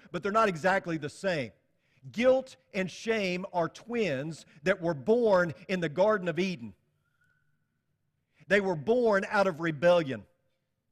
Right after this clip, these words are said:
Conceived, I should say, out of rebellion. And make no mistake, it's easy to tell who their parents are because they have, you know, their, their mother's hair and their, and their father's eyes, and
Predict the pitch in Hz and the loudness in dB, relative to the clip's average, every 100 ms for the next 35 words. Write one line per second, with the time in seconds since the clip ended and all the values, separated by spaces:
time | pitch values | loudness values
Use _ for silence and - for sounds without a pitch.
0 | _ _ _ _ _ _ - 214 - 254 | _ _ _ _ _ _ -6 -6 -2 -2
1 | 226 165 147 160 127 156 147 143 127 127 | -2 -2 -4 -4 -6 -2 0 0 -2 -2
2 | 139 123 104 - _ _ _ _ _ _ | -2 -2 -6 -16 _ _ _ _ _ _
3 | _ 185 190 254 247 247 226 - - 214 | _ -2 0 0 0 -2 -2 -4 -2 0
4 | 160 156 - _ _ _ _ _ _ - | 0 -6 -18 _ _ _ _ _ _ -8
5 | 175 220 254 262 240 208 - 226 190 202 | -6 -2 0 0 -2 -4 0 2 2 -2
6 | 185 165 202 160 - 139 143 131 _ _ | -4 -4 -4 -4 -4 -2 -2 -4 _ _
7 | _ _ _ _ _ _ _ _ _ _ | _ _ _ _ _ _ _ _ _ _
8 | - 185 180 202 185 214 202 - - - | -6 -2 0 2 4 4 2 -4 -20 -10
9 | 175 185 180 185 175 175 202 190 180 156 | -2 0 0 -2 -2 2 2 2 -2 -6
10 | - _ _ 202 220 214 202 170 156 - | -14 _ _ 0 2 4 2 2 -2 -4
11 | - 180 165 151 190 196 180 165 185 196 | -4 -4 -2 -2 -2 0 -2 0 0 0
12 | 202 196 190 170 147 | 2 2 2 -4 -10